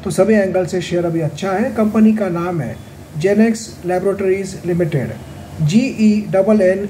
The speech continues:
ई एक्स, जेनेक्स लैबोरेटरीज लिमिटेड कंपनी का नाम है। इस कंपनी को आप स्टडी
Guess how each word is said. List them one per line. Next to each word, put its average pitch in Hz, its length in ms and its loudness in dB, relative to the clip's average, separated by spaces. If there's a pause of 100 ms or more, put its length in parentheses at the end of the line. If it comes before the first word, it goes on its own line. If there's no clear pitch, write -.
ई 214 240 2
एक्स, - 380 -6 (420)
जेनेक्स 214 520 2 (220)
लैबोरेटरीज 202 720 0 (100)
लिमिटेड 185 460 0
कंपनी 165 360 -2
का 160 140 -2
नाम 151 320 -2
है। 285 180 0 (420)
इस 226 120 2
कंपनी 175 420 0
को 160 240 -2
आप 175 180 -4
स्टडी 160 280 0